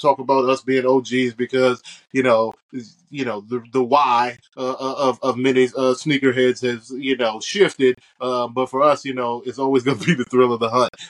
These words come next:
Uh, um, and, uh, what I also wanna say is, when you make sure that you're, you're logging in, uh, um, you know, if you wanna, you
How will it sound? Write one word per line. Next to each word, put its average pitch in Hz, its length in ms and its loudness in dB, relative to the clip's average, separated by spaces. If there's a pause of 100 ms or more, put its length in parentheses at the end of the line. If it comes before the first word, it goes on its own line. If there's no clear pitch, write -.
Uh, 123 400 2
um, 110 200 -4
and, 117 380 0 (400)
uh, 120 260 0
what 131 220 0
I 131 40 2
also 139 320 0
wanna 127 240 -2
say 165 300 -2
is, 120 280 2 (260)
when 135 140 0
you 135 100 2
make 175 200 2
sure 160 280 2
that 139 220 -2
you're, 131 220 0 (200)
you're 117 140 -2
logging 135 380 2
in, 127 340 0 (240)
uh, 120 180 2
um, 117 360 2 (800)
you 196 100 6
know, 175 300 2 (160)
if 151 60 -20
you 196 120 -6
wanna, 220 340 0
you 175 380 -2